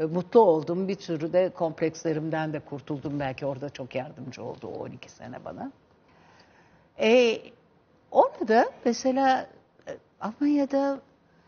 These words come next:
insanlara bakıyordum. Ne kadar, e, Yunus yapıyorum İsviçre'de, Almanya'da, Hollanda'da, Almanca konuşulan ülkelerde. Abi ben, e, şeyle böyle Allahu Ekberlerle giriyordum.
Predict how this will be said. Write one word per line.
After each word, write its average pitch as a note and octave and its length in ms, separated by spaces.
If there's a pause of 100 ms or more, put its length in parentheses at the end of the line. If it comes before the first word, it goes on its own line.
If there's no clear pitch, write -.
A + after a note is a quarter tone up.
(140)
insanlara C4 800
bakıyordum. A#3+ 680 (840)
Ne D4+ 60
kadar, D4+ 460 (1300)
e, G#3 60 (720)
Yunus C4 440
yapıyorum C#3+ 640 (640)
İsviçre'de, D3 960 (200)
Almanya'da, C3+ 800
Hollanda'da, C#3+ 680
Almanca C3+ 400
konuşulan B2 520
ülkelerde. A#2 600 (640)
Abi A#3+ 220
ben, B3+ 300
e, G3 360
şeyle G3 420
böyle D#3 340
Allahu F3 400
Ekberlerle E3 640
giriyordum. A#2 560